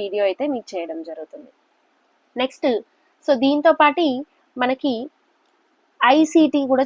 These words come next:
చాలా ఇంపార్టెంట్ అండి. అసలు కంప్యూటర్స్, ఇన్ఫర్మేషన్ టెక్నాలజీ అనేది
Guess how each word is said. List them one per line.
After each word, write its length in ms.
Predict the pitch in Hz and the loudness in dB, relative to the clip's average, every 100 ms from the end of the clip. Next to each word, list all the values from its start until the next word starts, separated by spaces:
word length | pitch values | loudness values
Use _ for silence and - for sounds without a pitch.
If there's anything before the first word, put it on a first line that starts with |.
| - | 0
చాలా 220 | 226 190 | -2 -2
ఇంపార్టెంట్ 540 | 190 185 185 180 180 180 | -4 -4 -4 -4 -12 -14
అండి. 200 | - - - 233 | -20 -16 -10 -8
అసలు 260 | - 285 233 - | -4 -2 -4 -4
కంప్యూటర్స్, 680 | 247 240 285 285 277 285 226 - _ _ _ | -6 -2 2 2 4 2 2 -8 _ _ _
ఇన్ఫర్మేషన్ 680 | 240 247 285 277 269 277 262 | -8 -2 0 0 -2 -2 -4
టెక్నాలజీ 680 | 240 - 240 247 247 233 269 | -6 -6 -4 -2 -4 -2 -2
అనేది 400 | 254 226 254 | -2 -4 -2